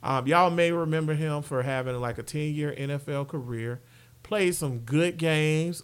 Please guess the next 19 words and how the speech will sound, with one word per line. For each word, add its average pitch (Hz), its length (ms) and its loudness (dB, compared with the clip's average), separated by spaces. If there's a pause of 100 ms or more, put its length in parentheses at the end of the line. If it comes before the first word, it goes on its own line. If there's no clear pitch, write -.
up 156 200 -2
north, 151 500 0 (440)
you 143 140 -4
know 143 100 2
what 139 80 4
I'm 139 80 0
saying? 139 500 -2 (260)
But 127 120 -2
he 120 120 -4
just 151 360 0
couldn't 151 300 -2
beat 156 200 -2
the 143 60 -4
Jaguars 147 760 2
when 127 200 -4
it 113 180 -8
counted. 180 460 0 (300)
Scott 190 440 6
Zolak. 139 460 0